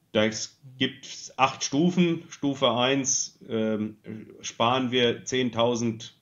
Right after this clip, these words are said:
Megawatt, glaub ich, übers Land, äh, am Tag. Stufe zwei, dann zwei, zwanzigtausend, dreißigtausend und so weiter. Ähm, bis hin zu,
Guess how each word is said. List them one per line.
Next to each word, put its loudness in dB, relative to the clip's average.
Megawatt, 0
glaub 2
ich, -8
übers -4
Land, -2
äh, 0
am 0
Tag. 0
Stufe -6
zwei, 2
dann -2
zwei, 2
zwanzigtausend, 0
dreißigtausend 2
und -6
so -6
weiter. 0
Ähm, 4
bis 0
hin 2
zu, 0